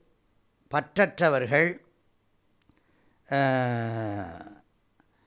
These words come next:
அவர்கள் எல்லோரும் கேட்கட்டும் அப்படிங்கிறார். "ஹே பவ்யமதயா யதயா அஸ்தராகாக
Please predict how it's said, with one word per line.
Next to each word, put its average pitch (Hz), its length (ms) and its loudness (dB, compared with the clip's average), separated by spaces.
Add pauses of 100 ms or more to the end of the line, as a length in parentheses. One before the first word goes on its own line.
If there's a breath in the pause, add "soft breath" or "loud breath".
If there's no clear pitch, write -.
(920)
அவர்கள் 156 380 4
எல்லோரும் 160 600 4
கேட்கட்டும் 131 680 0
அப்படிங்கிறார். 117 480 -6 (180)
"ஹே 160 260 2
பவ்யமதயா 139 1080 2 (500 soft breath)
யதயா 143 720 4
அஸ்தராகாக 139 1160 4